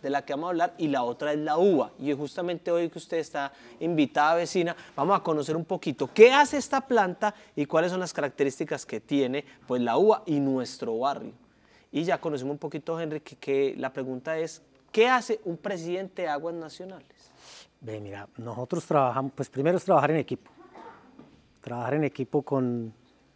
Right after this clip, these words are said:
Speaker 2: la gente de la empresa, con la gente de la comunidad y con diferentes, con diferentes grupos de interés, por decirlo de alguna forma.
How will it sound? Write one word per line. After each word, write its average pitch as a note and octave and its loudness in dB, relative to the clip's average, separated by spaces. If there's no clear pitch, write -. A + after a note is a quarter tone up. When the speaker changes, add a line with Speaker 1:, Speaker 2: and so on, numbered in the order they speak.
Speaker 2:
la A2+ -4
gente B2 -2
de C#3 2
la B2+ 0
empresa, C#3+ 2
con B2+ -4
la A#2+ 0
gente C#3 2
de C#3 4
la C3 2
comunidad B2+ 0
y C3+ -10
con B2 -8
diferentes, B2+ 0
con C3 -10
diferentes C3 0
grupos D3+ 2
de B2+ -2
interés, B2 -4
por C#3 -6
decirlo B2 -4
de C3+ 2
alguna B2 -2
forma. A#2 -2